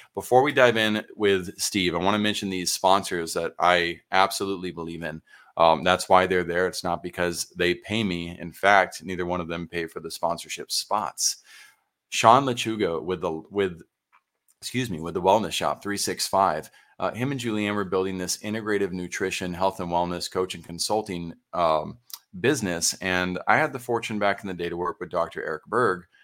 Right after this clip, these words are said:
who had a hundred and six thousand subscribers on YouTube. And his brand looked no different than this back then. Um, it scared me. And as I gave him some consultation and, and said, "Hey, you've gotta fix this. You gotta make this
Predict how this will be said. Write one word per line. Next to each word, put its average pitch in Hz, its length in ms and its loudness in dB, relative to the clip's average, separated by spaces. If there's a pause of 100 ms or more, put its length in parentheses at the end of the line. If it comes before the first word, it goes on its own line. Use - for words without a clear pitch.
(120)
who 101 60 -4
had 92 100 2
a 87 60 0
hundred 95 240 0
and 95 100 -4
six - 220 -6
thousand 92 320 4
subscribers 87 500 -2
on 85 140 -6
YouTube. 101 480 -4 (380)
And 92 300 0
his 131 240 -4
brand 107 320 -2
looked 98 220 -4
no 98 180 -4
different 92 440 -4
than 85 180 -8
this 92 260 -4
back - 300 -10
then. 78 240 -14 (260)
Um, 85 360 2
it 95 200 -4
scared 123 400 -2
me. - 160 -20 (360)
And 113 340 2
as 95 300 0
I 98 80 2
gave 101 200 0
him 120 140 -2
some 110 240 -6
consultation 95 720 -4
and, 90 100 -4
and 90 160 -8
said, 82 140 -4
"Hey, 90 100 -6
you've 123 280 -8
gotta 101 300 2 (200)
fix - 240 -6
this. - 260 -12
You 104 100 -10
gotta 117 240 0
make 92 280 -8
this 82 320 -4